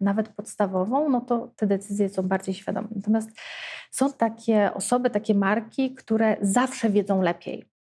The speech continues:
I dochodzi czasem do takich, takich spięć, gdzie ja mówię, no słuchajcie, wy się znacie na swojej robocie X, Y, Z, ja się znam na marketingu. Jeżeli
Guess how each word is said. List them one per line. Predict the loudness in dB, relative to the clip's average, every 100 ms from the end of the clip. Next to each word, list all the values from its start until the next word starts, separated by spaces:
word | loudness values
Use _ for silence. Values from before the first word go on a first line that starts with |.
| _ _
I | 0
dochodzi | 2 4 2 2
czasem | 0 0 0
do | 0
takich, | 0 -4 0 -2 -2
takich | -4 -2 -2 -4
spięć, | 0 2 2
gdzie | 0
ja | 0
mówię, | 2 0 0 0
no |
słuchajcie, | -4 0 0 0 -4 -2
wy | -4
się | 0 -2
znacie | -2 -2 2 2 2 0
na | 0
swojej | 0 2 4
robocie | 4 2 0 0 0 0 0 -2
X, | -2 0
Y, | 0 2 2
Z, | 2 2 0 -20 _ _ _ _ _ _ -2
ja | 0
się | 2 2
znam | 4 2
na | 2
marketingu. | 2 2 -2 -6 -4 -4 -8 -2
Jeżeli | 2 4 4 2 -2